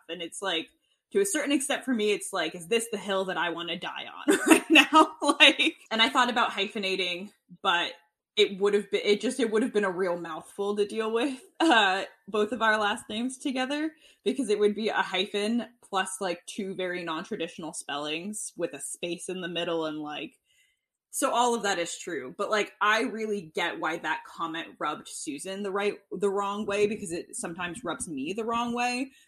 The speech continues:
because it just, like, assumes that, like, you're anti-feminist, that you're not thinking about, like, feminist things and feminist topics, and also disallows the, like, argument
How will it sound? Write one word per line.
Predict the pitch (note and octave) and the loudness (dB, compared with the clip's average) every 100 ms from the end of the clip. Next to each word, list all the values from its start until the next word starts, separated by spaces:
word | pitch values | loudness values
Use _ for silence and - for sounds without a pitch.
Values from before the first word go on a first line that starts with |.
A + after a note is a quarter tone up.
| - | -6
because | A3+ A3 A3 | -4 -2 0
it | G#3 G#3+ | -2 -2
just, | G3+ G3+ - | -4 -4 -4
like, | G3 - | -4 -4
assumes | F3 - F#3+ F#3 F3+ E3+ | -8 -6 -2 -2 -2 -6
that, | - D#3+ E3+ | -4 -4 -2
like, | D#3+ D3 - - _ _ _ _ _ _ _ | -4 -4 -10 -20 _ _ _ _ _ _ _
you're | F#3 G#3 F#3 | 2 4 4
anti-feminist, | F3+ F3 F3 E3+ D#3+ E3 D#3+ - | -2 -2 -2 -2 -4 -4 -8 -8
that | C3 | -6
you're | F#3 G3 | -4 -2
not | F3 E3+ - - | 0 0 -2 -6
thinking | D#3 E3+ D#3+ | -10 -8 -6
about, | E3 D3+ D3 - | -2 0 0 -2
like, | E3 C#3+ C3+ - | -4 -4 -6 -6
feminist | F3+ E3+ D3 D#3+ - - | -6 -4 -6 -10 -12 -12
things | - D3+ D#3+ | -8 -6 -6
and | E3+ | -10
feminist | D3+ D3 D#3 - | -10 -8 -8 -10
topics, | - C3+ D3+ C#3 - - _ _ _ _ A#3+ | -4 -4 -4 -8 -10 -16 _ _ _ _ 0
and | B3+ B3+ A#3 G#3 F#3+ - _ - | 2 4 2 -2 -8 -18 _ 2
also | B3 D4 - D4 C4 A#3 G#3+ F3+ - _ _ _ _ _ - G#3 | 2 2 -2 -2 0 2 0 -2 -8 _ _ _ _ _ -18 -4
disallows | G#3 G#3 A#3 F#3+ F3+ F3 F#3+ G#3 | 0 0 -2 0 2 2 0 -6
the, | - E3+ F3+ | -10 -8 -6
like, | E3+ E3+ E3 - - _ _ _ | -4 -4 -4 -8 -20 _ _ _
argument | F3+ F3+ G#3+ G3+ G#3 | -4 -4 -6 -6 -8